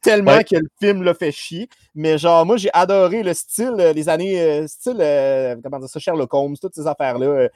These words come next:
Speaker 1: euh, Jules
Speaker 2: Ouais.
Speaker 1: Verne, toutes ces histoires-là. J'ai bien aimé ça quand j'étais plus jeune. Puis là, hey, j'aimais ça, D M A, des affaires de même où des gentlemen s'en allaient en Afrique noire pour genre, euh, t-, genre se battre contre des entités, puis des affaires de même où ils faisaient une course à travers l'Europe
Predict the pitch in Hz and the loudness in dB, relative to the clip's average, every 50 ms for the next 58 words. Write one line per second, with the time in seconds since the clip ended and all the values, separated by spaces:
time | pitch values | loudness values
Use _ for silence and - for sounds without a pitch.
0 | _ _ _ _ - 113 113 110 131 170 131 147 123 143 147 151 147 147 143 143 | _ _ _ _ -6 -4 -4 0 2 2 0 2 4 4 6 6 4 4 2 0
1 | - 220 - - 160 143 139 - 170 147 147 180 160 156 120 135 165 196 185 165 | -4 -4 -4 -2 -4 -4 -2 0 2 2 2 2 0 0 2 2 2 2 2 -2
2 | 156 147 - 196 - 156 139 - 156 131 - 143 127 139 165 185 196 185 160 - | -4 -4 -4 -2 -2 -2 -2 -2 -6 -8 -8 -8 -2 0 0 0 0 -4 -12 -6
3 | 139 151 160 160 147 127 123 131 156 151 151 143 - 170 165 143 143 143 131 127 | 0 2 4 4 4 2 0 -4 -4 -4 -4 -4 -2 -2 -2 -2 -2 -2 -2 -4
4 | 139 139 139 131 143 131 - - 143 131 127 120 131 139 139 135 127 123 127 123 | -6 -6 -6 -6 -6 -6 -4 -2 -2 -2 -2 -2 -4 -4 -4 -4 -6 -6 -6 -6
5 | 120 120 143 139 139 - 143 131 135 135 135 139 - 131 123 117 117 131 131 120 | -2 -2 -2 -2 0 -2 -4 -2 -2 -4 -4 -4 -2 -2 -2 -2 -2 -4 -6 -4
6 | 120 113 113 _ - 123 _ - 127 123 120 120 123 131 131 127 127 _ _ _ | -6 -8 -8 _ -16 -20 _ -14 -8 -4 -2 0 2 2 0 0 -2 _ _ _
7 | _ _ _ - 131 120 117 127 131 135 135 135 131 123 120 117 120 117 - - | _ _ _ -14 -12 -8 0 2 4 6 6 6 4 2 0 -2 -2 -4 -8 -14
8 | - 123 113 113 120 123 120 131 135 120 117 117 117 123 123 147 156 151 - - | -14 -14 -12 -12 -12 -10 -2 0 0 0 0 -2 -6 -4 0 0 0 0 -2 -6
9 | 143 131 131 131 123 123 139 131 123 - - - - 131 135 127 123 113 127 127 | -6 -6 -4 -4 -4 -4 -4 -4 -4 -6 -8 -4 -4 -4 -4 -4 -4 -4 -4 -2
10 | - 160 143 131 127 131 135 139 135 123 - 139 127 139 135 127 - 165 - - | 0 0 -2 0 -2 -2 -4 -4 -4 -4 -4 -4 -4 -2 -4 -2 -4 -2 -2 -2
11 | 131 127 131 135 131 131 135 135 127 123 117 127 143 151 | -2 0 0 2 2 2 2 2 0 2 2 2 2 2